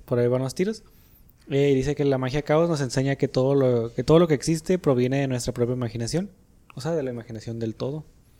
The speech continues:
Y que por lo tanto tenemos el poder innato de alterar nuestra realidad a conveniencia si sabemos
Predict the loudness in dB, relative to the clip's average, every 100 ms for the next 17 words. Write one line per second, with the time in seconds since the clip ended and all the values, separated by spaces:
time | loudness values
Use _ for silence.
0 | -14 0 2 4 4 4 2 0 0 -2
1 | -2 -2 -4 0 2 2 0 -2 0 -2
2 | -2 -4 -4 -6 -6 -4 -2 -4 -6 -10
3 | -6 -6 -4 -4 -4 -6 -2 -2 -2 -4